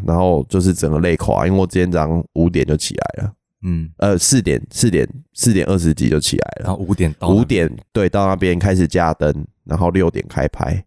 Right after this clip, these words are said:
Speaker 1: 然后拍到中午十二点，然后我们再把东西上货，再载回总公司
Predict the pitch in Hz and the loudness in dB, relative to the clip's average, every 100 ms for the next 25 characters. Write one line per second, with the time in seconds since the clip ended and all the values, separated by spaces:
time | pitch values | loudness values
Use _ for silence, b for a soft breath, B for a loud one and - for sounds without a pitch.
0 | - 82 90 - 85 85 82 80 87 87 | -4 -2 0 0 0 2 2 2 2 2
1 | 71 - 69 65 - - - _ _ 87 | 0 0 0 0 -4 -12 -16 _ _ -2
2 | 95 82 80 90 73 65 - 90 87 87 | 0 0 -2 0 0 0 0 0 2 2
3 | - 73 87 78 - _ - 117 - 113 | 0 0 0 0 -2 _ -4 -2 0 0
4 | 90 85 80 80 82 82 80 78 82 87 | 2 2 4 4 2 0 -4 0 0 0
5 | - 80 | 2 2